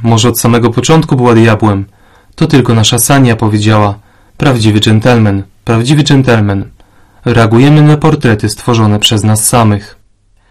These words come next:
Ta rzeczywistość będzie coraz jaśniejsza i jaśniejsza, jeśli zaczniecie badać, jak działają cztery części waszego umysłu. Jaka interakcja zachodzi pomiędzy strukturą materialną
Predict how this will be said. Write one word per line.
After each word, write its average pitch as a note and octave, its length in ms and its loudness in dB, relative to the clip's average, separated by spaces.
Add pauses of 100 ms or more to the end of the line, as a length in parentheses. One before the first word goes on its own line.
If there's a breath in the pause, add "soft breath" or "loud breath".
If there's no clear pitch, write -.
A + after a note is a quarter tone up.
(420)
Ta A#2+ 140 -2
rzeczywistość B2 600 -2
będzie A2+ 260 0
coraz D3+ 340 0
jaśniejsza A#2+ 560 -2
i A2 60 0
jaśniejsza, B2 680 -2 (480 soft breath)
jeśli C#3+ 220 0
zaczniecie C3+ 500 0
badać, A#2 440 -2
jak C#3+ 180 2
działają A2+ 440 0
cztery C#3+ 400 0
części A2 460 -4
waszego A2 360 -2
umysłu. G#2+ 540 -2 (640)
Jaka B2 260 0
interakcja C3+ 680 0
zachodzi B2 420 0
pomiędzy A2+ 400 0
strukturą A2+ 500 -4
materialną B2+ 760 0